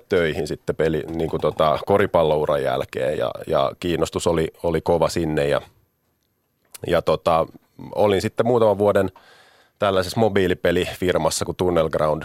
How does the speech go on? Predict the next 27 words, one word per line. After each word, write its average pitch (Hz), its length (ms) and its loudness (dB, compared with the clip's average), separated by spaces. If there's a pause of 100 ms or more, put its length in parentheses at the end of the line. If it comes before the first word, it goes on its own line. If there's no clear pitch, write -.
(220)
töissä, 87 440 0 (280)
ensin 82 380 0 (140)
artistina 85 600 0
ja 78 200 2
sitten 80 320 -6
projektimanagerina. 78 1200 -4 (960)
Ja, 78 160 -2
tota, 73 500 0
saatiin 76 440 -2
yksi - 240 -6
mobiilipeli 80 680 -2 (260)
aikaiseksi 82 540 0
siellä 80 340 2
ja, 67 140 0 (680)
ja, 78 140 -6
tota, 73 440 0 (1080)
tällä 90 220 2
hetkellä 90 380 0
on 87 200 0 (120)
I 110 140 0
T, - 80 -6 (480)
I 113 140 0
T-alalla, 92 500 2
I 92 140 0
T-firmassa 87 680 -2
töissä 82 420 0
ja, 78 340 2